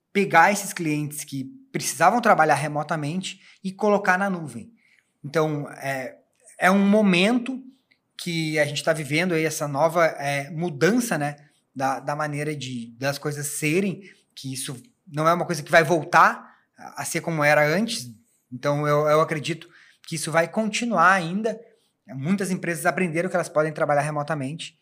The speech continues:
e hoje a computação em nuvem tá, é, no seu melhor momento. Então, se tem um momento pra aprender computação em nuvem, pra focar em computação em nuvem, eu posso dizer que desde lá de dois mil e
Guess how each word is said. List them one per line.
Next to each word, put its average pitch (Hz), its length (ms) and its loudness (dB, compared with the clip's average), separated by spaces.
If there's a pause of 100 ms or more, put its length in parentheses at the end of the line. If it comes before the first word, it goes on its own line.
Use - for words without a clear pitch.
(280)
e 170 80 -2
hoje 156 300 2
a 156 40 -6
computação 160 340 -8
em - 20 -8
nuvem 147 400 -10
tá, 139 320 0 (320)
é, 117 380 -6
no 147 120 -8
seu 160 200 -4
melhor 160 560 6
momento. 170 640 2 (380)
Então, 147 180 -6
se 208 580 -4
tem 202 220 0
um 190 80 0
momento 165 560 -2
pra - 160 -4
aprender 160 540 -2
computação 160 460 -6
em 151 60 -6
nuvem, 131 380 -8 (260)
pra 170 140 2
focar 165 380 0
em 160 60 -6
computação 147 380 -12
em 143 40 -8
nuvem, 156 280 -8 (320)
eu 160 80 -10
posso 170 300 -4
dizer 160 320 -2
que 175 320 -8 (260)
desde 185 300 2
lá 170 160 6
de 151 480 -6 (160)
dois 147 240 -2
mil 165 160 -2
e 156 400 -6